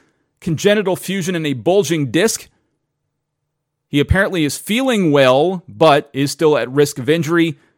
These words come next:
So he will not play this season, will undergo surgery. Still quite a few weapons for that Clemson offense, but it hurts not having a star like Justin Ross as a wideout for Clemson's arsenal. So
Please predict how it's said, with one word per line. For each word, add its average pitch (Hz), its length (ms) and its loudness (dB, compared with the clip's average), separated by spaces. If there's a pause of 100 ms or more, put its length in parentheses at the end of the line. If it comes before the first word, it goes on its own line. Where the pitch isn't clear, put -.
(120)
So 131 500 0
he 220 200 -4
will 190 160 2
not 151 360 4
play 175 300 2
this 143 160 -4
season, 165 360 -4
will 131 160 -2
undergo 147 360 0
surgery. 160 720 0 (480)
Still 214 440 6
quite 240 380 2
a 233 60 2
few 233 200 -6
weapons 147 500 -2
for 139 120 -8
that 139 160 -2
Clemson 151 420 -2
offense, 147 300 -6
but 131 140 -4
it 123 80 -8
hurts 175 440 0 (320)
not 143 220 2
having 151 280 -2
a 123 60 -4
star 151 300 0
like 139 180 0
Justin 143 420 0
Ross 127 420 0 (440)
as 120 180 -6
a 120 100 0
wideout 120 580 2
for 127 160 -8
Clemson's 135 600 -4
arsenal. 127 480 -2
So 110 360 -4